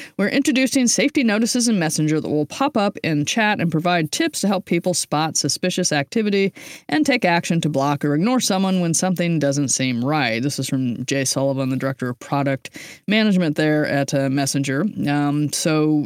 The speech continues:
they're leaning into the privacy and safety here. Uh, Mister Sullivan went on to say, uh, "We started rolling this feature out on Android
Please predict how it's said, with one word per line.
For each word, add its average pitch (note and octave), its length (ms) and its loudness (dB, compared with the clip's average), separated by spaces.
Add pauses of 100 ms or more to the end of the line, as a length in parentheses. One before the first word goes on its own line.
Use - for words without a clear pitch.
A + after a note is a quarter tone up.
they're G3 560 2
leaning F#3 420 2
into F3+ 260 0
the C#3+ 60 -2
privacy D#3 480 -2
and C#3+ 140 0
safety C#3 340 0
here. C#3 380 0 (400)
Uh, D#3+ 140 0
Mister D#3 200 0
Sullivan D3 300 0
went E3+ 100 0
on A3+ 120 2
to G#3 60 2
say, F#3 460 2
uh, D#3 400 0
"We D#3+ 140 0
started F3 340 0
rolling D#3+ 380 0
this D3 160 -2
feature D3+ 260 0
out C#3+ 140 0
on C#3+ 100 -2
Android E3 220 0